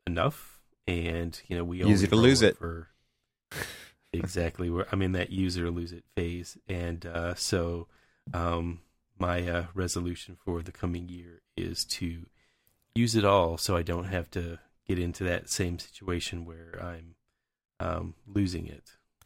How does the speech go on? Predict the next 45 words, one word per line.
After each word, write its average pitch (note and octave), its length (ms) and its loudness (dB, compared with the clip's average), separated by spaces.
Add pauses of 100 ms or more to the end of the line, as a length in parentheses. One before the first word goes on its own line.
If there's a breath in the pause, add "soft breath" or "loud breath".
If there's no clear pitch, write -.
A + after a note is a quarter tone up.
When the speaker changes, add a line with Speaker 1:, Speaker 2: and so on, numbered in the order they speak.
(880 loud breath)
Speaker 2:
I'll, - 400 4
I'll, B2 360 8
I'll G#2+ 140 6
tag F#2 300 2
on E2+ 180 4
to E2 80 0
that D#2+ 260 2
because E2 560 -2 (640)
this G#2+ 160 2
isn't, G#2 320 2
like, F2+ 220 2
an E2 180 0
end F#2 240 2
of F2 120 2
the F2 100 2
year E2+ 220 2
thing, F2 240 -2
but E2 120 0
it's E2 140 -2
been F#2 140 0
the E2 100 0
last D#2 300 2
few E2+ 160 0
months, D2+ 260 -2
so F2 80 2
I E2 60 4
guess D#2+ 200 0
it - 80 -4
kinda D2+ 240 -2
counts D2 360 -4
if D#2 140 -6
you D#2 60 -2
look D2+ 200 -4
a - 20 -4
little D#2 160 -2
bit - 160 -4
bigger - 180 -2
picture - 320 -6
here. D#2+ 200 -2
But - 180 0 (580 soft breath)
I've D3+ 120 6
just - 200 2
been F2 260 2 (640)
tired G2+ 440 6
of E2+ 560 6